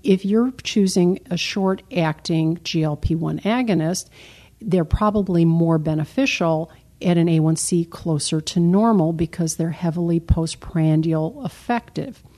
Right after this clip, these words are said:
The higher the A one C, you'll get a better effect out of the longer acting G L P one.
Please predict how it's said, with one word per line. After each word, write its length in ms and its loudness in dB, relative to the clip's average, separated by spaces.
The 220 -2
higher 480 0
the 200 0
A 100 2
one 200 2
C, 200 2
you'll 280 0
get 180 0
a 60 0
better 280 -2
effect 500 -8
out 200 0
of 160 -4
the 100 -2
longer 600 0
acting 440 -2
G 120 -4
L 140 -4
P 180 -2
one. 360 -6